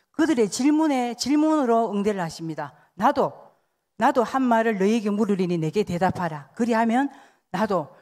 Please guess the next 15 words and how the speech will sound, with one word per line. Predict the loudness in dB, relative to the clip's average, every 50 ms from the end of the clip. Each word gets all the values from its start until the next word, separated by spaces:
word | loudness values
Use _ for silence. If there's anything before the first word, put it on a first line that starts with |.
| _ _
무슨 | -10 -6 -2 2 2 2 4
권위로 | 4 4 4 4 2 2 0
이런 | -2 -4 -4 -4 -4 -6
일을 | -6 -6 -6 -6 -6 -4
하는지 | -4 -4 -2 -2 -4 -2 -2
너희에게 | 0 2 2 2 2 0 -4
이르리라." | -4 -2 0 0 2 2 4 2 2 2 2 -2 -6 -10 -20 -20 _ _ _ _ _ _ _ _ _ _ _ _ _ _ _ _ _ _ _
하시면서 | -12 -10 -10 -8 -6 -6 -6 -6 -4 -4 -4 -4 -2 0
"요한의 | 2 4 4 4 4 2 0 -4
세례가 | -4 -4 -4 -2 -2 0 0 0 0 0
하늘로부터냐 | -2 -2 0 2 2 4 2 2 0 -4 -4 -4 -2 -2 -2
사람으로부터냐 | -2 -2 -2 -2 0 0 -2 -4 -4 -4 -4 -4 -4 -6 -8 -4 -2 -2 -2 -4 -6 -16 -20 -20 _ _
내게 | -14 -10 -6 -6 -4
대답하라"라고 | -4 -2 -2 0 0 0 -2 -2 -2 -2 -2 -2 -4 -4 -6 -8
말씀합니다. | -10 -10 -12 -12 -14 -16 -18 -18 -20 _ _ _